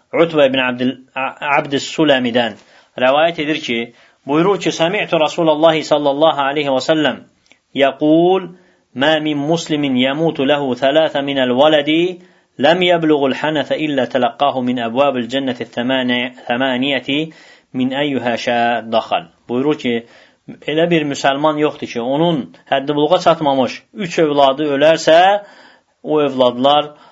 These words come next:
atalarını cənnətin səkkiz qapısından, yəni hər hansı bir qapısı olursa olsun, o qapılardan birinin qabağında atasını qarşılayar. Və həmin valideyn də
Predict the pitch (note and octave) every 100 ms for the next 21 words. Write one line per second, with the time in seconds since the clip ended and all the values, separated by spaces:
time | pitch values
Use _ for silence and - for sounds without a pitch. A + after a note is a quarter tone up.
0 | _ - B2 - B2+ B2 A#2+ C3 C#3+ D3+
1 | D3+ - _ _ - C3+ C#3 C#3+ C#3 F#3+
2 | F3+ E3+ _ _ - D3 - A#3 G3 F3
3 | D3+ - D#3 D3 D#3 C#3+ G2+ - _ _
4 | _ _ _ _ _ _ - A#2 D#3 F#3+
5 | D#3 D3+ C#3 D3+ C#3+ C#3 C3 - D3 C#3
6 | D3 C#3 B2 B2 D3+ D3+ D3+ C3+ C3 C3
7 | B2+ D3 C3 B2+ C#3 C#3 B2 A#2+ A#2 A#2+
8 | C3+ A2+ A2 B2 A#2+ G#2 F#2 G2 F#2 D#2+
9 | - _ _ _ - _ _ _ _ _
10 | _ _ _ _ _ _ _ _ _ -
11 | C#3+ D#3 F3 F#3+ - _ _ _ D3+ D#3
12 | D#3+ D3 D#3 F3 E3+ E3